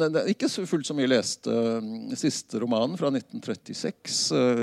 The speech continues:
Ringen sluttet, hans mest negative og ka-, på en måte mest mystiske roman. Om denne nærmest hippieskikkelsen, eh, Abel, som, som bare bor i et skur og nekter å være med på småbyens såkalte oppdrift, da.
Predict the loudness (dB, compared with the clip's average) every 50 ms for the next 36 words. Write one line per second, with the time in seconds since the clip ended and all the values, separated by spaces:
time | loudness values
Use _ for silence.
0 | 4 4 6 6 6 4 4 2 0 0 2 -2 -2 -2 -4 -6 -4 -4 -2 0
1 | 2 2 2 2 0 -2 2 2 4 4 4 2 2 2 0 2 2 2 2 0
2 | 0 -2 -4 -6 -8 -8 -4 0 2 2 2 2 0 -2 0 0 0 0 0 -2
3 | -2 -4 -4 -4 -6 -8 -10 -10 -10 -8 -4 -4 -4 -2 -4 -4 -4 -4 0 0
4 | 0 0 0 -4 _ _ -20 -20 -18 -18 -18 -18 -20 -20 -20 -20 -20 -20 -20 -20
5 | -20 _ _ _ _ _ -8 -4 -4 -2 0 0 0 0 0 -2 -4 -4 -2 2
6 | 2 2 4 2 0 2 0 0 -2 _ _ 0 2 4 4 6 4 4 4 2
7 | -2 0 0 0 0 0 0 2 2 4 4 4 4 2 0 0 0 -2 -2 -2
8 | 0 2 6 8 8 8 8 6 2 4 2 -4 -4 -6 -6 -6 -4 -4 -4 -2
9 | 0 4 4 4 6 4 2 2 0 0 -2 -2 -4 -4 -4 -2 0 0 2 2
10 | 0 0 _ -10 -14 -10 -8 -4 -2 0 2 4 2 2 2 0 -4 -4 -6 -12
11 | -12 -8 -6 -6 -6 -6 -8 -10 -16 -16 -16 -12 -10 -8 -6 -6 -6 -8 -8 -8
12 | -10 -8 -6 -6 -6 -6 -4 -4 -4 -4 -4 -14 -12 -4 -2 0 0 0 0 -2
13 | -10 -12 -6 -6 -6